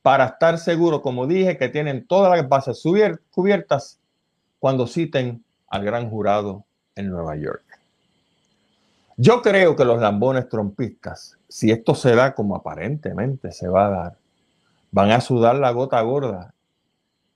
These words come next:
Y si el acusado directo es el pájaro este, se acabó lo que se daba.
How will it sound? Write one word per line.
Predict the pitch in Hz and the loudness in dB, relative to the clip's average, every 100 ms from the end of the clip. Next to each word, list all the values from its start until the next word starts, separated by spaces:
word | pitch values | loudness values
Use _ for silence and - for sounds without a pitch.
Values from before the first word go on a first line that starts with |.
| _ _ | _ _
Y | 104 101 | -12 -10
si | - 104 | -2 -2
el | 92 90 _ | -2 -6 _
acusado | - 101 104 107 110 139 156 | -12 -10 -6 2 4 4 4
directo | 143 123 135 - | 2 2 0 -2
es | 110 | -4
el | 110 | -4
pájaro | - 113 123 104 104 | 0 0 2 0 -2
este, | 110 - 143 135 _ _ _ _ _ | -6 -10 -10 -10 _ _ _ _ _
se | - 117 | -6 0
acabó | 104 95 101 92 92 113 147 165 165 | 0 -2 -6 -6 -2 -2 0 -2 -2
lo | 151 131 | -4 -6
que | - 107 | -6 -10
se | - - 95 | -8 -8 -4
daba. | 95 120 143 104 90 | 2 2 2 0 -6